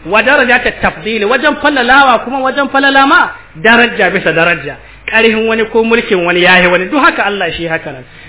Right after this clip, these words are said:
Fa huwa al-qasimu zalika, shi ya raba haka ko? Wahdahu, shi kadai, la gairu, babu wani ko?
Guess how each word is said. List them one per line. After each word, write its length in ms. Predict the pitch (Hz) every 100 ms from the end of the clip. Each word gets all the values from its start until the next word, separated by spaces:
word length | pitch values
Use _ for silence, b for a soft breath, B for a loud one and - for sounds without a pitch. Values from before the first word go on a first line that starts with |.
| -
Fa 60 | 285
huwa 140 | 359
al-qasimu 560 | 330 320 302 294 311 254
zalika, 340 | 226 240 226
shi 140 | 226 302
ya 120 | 311
raba 160 | 330 262
haka 220 | 254 240
ko? 300 | 254 370 - B B
Wahdahu, 480 | 208 269 339 285 226
shi 140 | 226 254
kadai, 260 | 254 240 262
la 140 | 277
gairu, 240 | 285 294 240
babu 260 | 254 247
wani 160 | 226 226
ko? 300 | 240 381